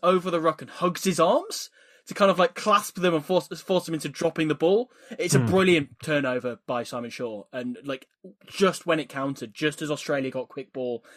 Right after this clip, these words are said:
Speaker 1: and again, compounds another Gregan knock on. He makes two in a row as well.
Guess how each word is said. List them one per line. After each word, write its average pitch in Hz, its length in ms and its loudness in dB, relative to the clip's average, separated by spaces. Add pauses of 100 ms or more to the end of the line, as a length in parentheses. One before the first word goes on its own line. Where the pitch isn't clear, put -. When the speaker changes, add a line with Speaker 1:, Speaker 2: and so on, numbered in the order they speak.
(160)
Speaker 1:
and 143 100 0
again, 139 280 2
compounds 143 720 -2
another 139 460 0
Gregan 131 340 -2
knock 120 240 -2
on. 110 180 -4 (220)
He 160 100 2
makes 165 200 2
two 180 280 6
in 160 80 6
a 147 60 6
row 139 240 6
as 127 100 -6
well. 127 220 0